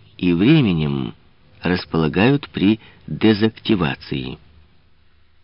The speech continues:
Но при всех условиях выбранный способ должен быть достаточно эффективным, чтобы остаточная степень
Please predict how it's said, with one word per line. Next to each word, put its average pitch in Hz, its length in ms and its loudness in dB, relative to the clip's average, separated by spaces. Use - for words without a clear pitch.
Но 113 260 0
при 147 240 2
всех - 360 0
условиях 76 760 -4
выбранный 123 680 4
способ 107 540 -4
должен 147 480 4
быть 135 260 0
достаточно 78 1000 -4
эффективным, 160 760 0
чтобы 120 400 2
остаточная 80 1000 -2
степень 85 580 -2